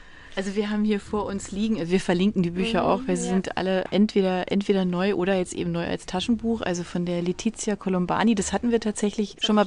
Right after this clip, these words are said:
Speaker 2: stimmt, da hatten wir
Speaker 1: besprochen,
Speaker 2: schon drüber
Speaker 1: ähm, der
Speaker 2: gesprochen,
Speaker 1: Zopf, da
Speaker 2: ja.
Speaker 1: gibt's ja jetzt, äh, den nächsten Teil, der ist jetzt aktuell im Hardcover draußen. Wir haben von Christiane Wünsche, Aber Töchter sind wir für immer.
Speaker 2: Mhm.
Speaker 1: Wir haben von Kate Morton Die Tochter des Uhrmachers und, ähm, Wenn das Schicksal anklopft, mach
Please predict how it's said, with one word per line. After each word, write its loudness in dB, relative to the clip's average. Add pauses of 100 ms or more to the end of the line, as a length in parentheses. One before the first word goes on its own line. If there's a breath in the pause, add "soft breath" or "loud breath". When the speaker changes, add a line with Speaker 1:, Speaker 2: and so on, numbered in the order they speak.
Speaker 2:
stimmt, 0
da -6
hatten 0
wir 2
Speaker 1:
besprochen, 0
Speaker 2:
schon -2
drüber -4
Speaker 1:
ähm, -6
der -4
Speaker 2:
gesprochen, -4
Speaker 1:
Zopf, -12
da 0
Speaker 2:
ja. -2
Speaker 1:
gibt's -2
ja 0
jetzt, -8
äh, -4
den -4
nächsten -2
Teil, -2
der 0
ist -4
jetzt -8
aktuell -4
im -8
Hardcover -4
draußen. -4
Wir 0
haben -2
von -8
Christiane -8
Wünsche, -4
Aber -2
Töchter -4
sind -6
wir -6
für -12
immer. -6 (120)
Speaker 2:
Mhm. -18 (400 loud breath)
Speaker 1:
Wir -6
haben -8
von -6
Kate -8
Morton -4
Die -4
Tochter -10
des -10
Uhrmachers -6
und, -6
ähm, -8
Wenn -4
das -4
Schicksal -8
anklopft, -12
mach -10